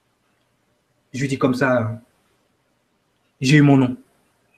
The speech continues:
Je l'ai entendu dans ma tête. Et je lui explique toute la situation. Et là, il rigole, il se fout de ma gueule. Il fait, « Alors, tu vois. » Il m'a dit, « Quand je te l'ai dit, tu l'as questionné. Là,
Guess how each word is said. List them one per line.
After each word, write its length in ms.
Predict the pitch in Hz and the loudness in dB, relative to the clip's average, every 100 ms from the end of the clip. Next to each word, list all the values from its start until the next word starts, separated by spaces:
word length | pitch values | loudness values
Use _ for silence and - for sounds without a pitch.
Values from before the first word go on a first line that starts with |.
| _ _ _ _ _ _ _ _ _ _ _ _ _ - | _ _ _ _ _ _ _ _ _ _ _ _ _ -20
Je 520 | - 110 - - 135 | -18 -18 -16 -6 0
l'ai 60 | 160 | 2
entendu 280 | 156 156 | 2 0
dans 80 | 151 | 0
ma 100 | 147 | 0
tête. 100 | 139 | 0
Et 40 | 151 | 0
je 60 | |
lui 60 | 170 | 0
explique 180 | 185 180 | 0 -2
toute 120 | 180 | -2
la 80 | 156 | -2
situation. 400 | 151 139 - 156 | -2 -4 -4 -4
Et 60 | |
là, 140 | 202 196 | 0 0
il 60 | |
rigole, 420 | 160 180 165 165 | 0 0 0 -2
il 60 | 151 | -4
se 140 | - | -8
fout 180 | - 170 | -8 -8
de 40 | 151 | -2
ma 140 | 147 | -2
gueule. 200 | 143 139 | -2 -4
Il 60 | 139 | -6
fait, « 80 | 170 | -6
Alors, 160 | 170 - | -6 -8
tu 140 | - | -6
vois. » 280 | 170 170 165 _ _ _ _ _ _ _ _ _ _ _ _ 147 | -4 -4 -6 _ _ _ _ _ _ _ _ _ _ _ _ -8
Il 140 | 143 | -2
m'a 120 | 156 | 0
dit, « 280 | 147 160 - _ _ _ _ _ | 0 -4 -6 _ _ _ _ _
Quand 160 | - 185 | 2 4
je 120 | 180 | 4
te 80 | 185 | 2
l'ai 140 | 160 | 2
dit, 200 | 151 175 - - _ - - - - | 2 0 -4 -14 _ -20 -20 -20 -10
tu 60 | 147 | -4
l'as 100 | 135 | -4
questionné. 580 | - 135 - 147 135 123 - - _ _ _ - - - | -4 -16 -6 -4 -4 -6 -16 -20 _ _ _ -20 -20 -12
Là, 520 | 139 160 214 247 - | 0 2 4 0 -10